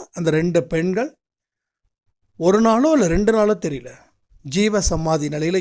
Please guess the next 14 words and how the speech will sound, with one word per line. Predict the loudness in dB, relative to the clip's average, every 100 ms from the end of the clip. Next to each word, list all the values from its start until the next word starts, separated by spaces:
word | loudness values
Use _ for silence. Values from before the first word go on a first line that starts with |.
| -4
இருக்கணும். | -8 -8 -10 -10 -14 -18 _ _ _ _ _ _ _ _ _ _ _ _ _ _
எப்படி | 0 2 2
இருக்க | 2 2
முடியும்? | 4 2 -2 -10 -18 _ _ _ _ _ _ _ _ _ _ _ _ _ _ _ _ _ _ _ _ _ _ _ _ _ _ _
தொடர்ந்து | 0 2 4
ரெண்டு | 4 4 4
மணி | 4 4
நேரத்துக்கு | 4 2 0 2
மேல | 4 4
இருக்க | 2 2
முடியாது, | 0 2 0 -2 -6
மூச்சடிச்சு | -2 -2 -2 -6 0
செத்து | 2 2 0
போயிடுவோம். | -4 -2 -2 -4 -10